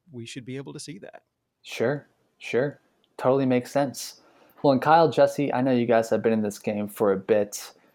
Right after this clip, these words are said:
Speaker 2: Um, Kyle, of course, as the founder of Tech Mill, um,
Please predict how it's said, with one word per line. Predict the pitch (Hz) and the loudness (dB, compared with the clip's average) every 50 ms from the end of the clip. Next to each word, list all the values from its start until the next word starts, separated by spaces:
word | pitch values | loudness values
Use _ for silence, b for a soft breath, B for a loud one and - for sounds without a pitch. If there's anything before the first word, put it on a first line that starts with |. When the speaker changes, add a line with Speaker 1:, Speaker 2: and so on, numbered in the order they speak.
| _ - - | _ -10 -4
Speaker 2:
Um, | - 104 101 98 92 95 101 101 - - | -2 -2 -2 -2 -2 -6 -8 -10 -4 2
Kyle, | - 113 107 | 4 4 4
of | 104 - | 4 2
course, | - - 104 101 101 - - | 0 2 2 2 2 0 -2
as | 101 101 98 - - | -2 -2 -2 0 0
the | 107 101 101 101 - - | 0 0 0 -2 -2 0
founder | 127 117 117 117 117 110 | 0 2 2 2 4 2
of | 107 101 - | 2 2 -2
Tech | - - 120 - - - | -2 -2 -2 -2 -2 -2
Mill, | 113 110 107 107 107 107 - _ _ _ _ _ _ _ _ | -2 0 2 0 0 -2 -6 _ _ _ _ _ _ _ _
um, | 117 104 98 95 95 101 98 | -4 -4 -4 -4 -4 -6 -8